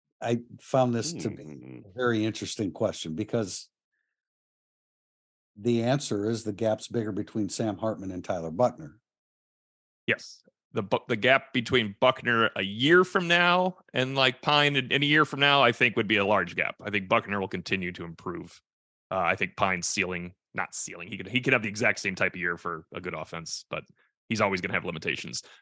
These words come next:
Speaker 3: Buckner had not scratched the surface yet of his ability until the Gator Bowl. Is that fair to say?
Speaker 2: Yes.
Speaker 1: Absolutely.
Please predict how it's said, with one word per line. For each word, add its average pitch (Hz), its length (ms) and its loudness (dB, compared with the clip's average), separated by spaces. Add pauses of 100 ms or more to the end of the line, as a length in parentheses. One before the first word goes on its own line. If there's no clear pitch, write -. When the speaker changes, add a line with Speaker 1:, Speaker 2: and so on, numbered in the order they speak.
(160)
Speaker 3:
Buckner 151 540 4 (1700)
had 151 180 4
not 143 180 4
scratched - 480 2
the 110 80 -4
surface - 560 -2
yet 90 420 -4 (460)
of 113 80 0
his 110 160 -2
ability 101 640 2 (140)
until 104 720 0 (100)
the 110 80 -6
Gator 92 260 -2
Bowl. 65 220 -8
Is - 840 -20
that 107 120 -2 (160)
fair 110 120 2
to 104 60 -2
say? 113 220 0 (500)
Speaker 2:
Yes. - 380 0 (480)
Speaker 1:
Absolutely. 101 680 -2